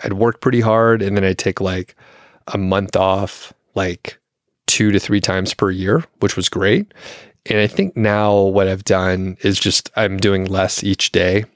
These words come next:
and each week. So I usually only do stuff on, like, Tuesday through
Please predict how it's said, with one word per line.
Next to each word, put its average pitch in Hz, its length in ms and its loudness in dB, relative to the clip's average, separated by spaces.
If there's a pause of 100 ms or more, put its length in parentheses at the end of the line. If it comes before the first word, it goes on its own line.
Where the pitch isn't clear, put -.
(140)
and 101 120 0
each - 240 -2
week. 101 360 -2 (140)
So - 140 0
I - 20 2
usually 95 340 2
only 95 220 2
do 95 160 0
stuff - 420 -2
on, 92 140 -6
like, 104 220 -16
Tuesday 98 500 2
through 92 640 -4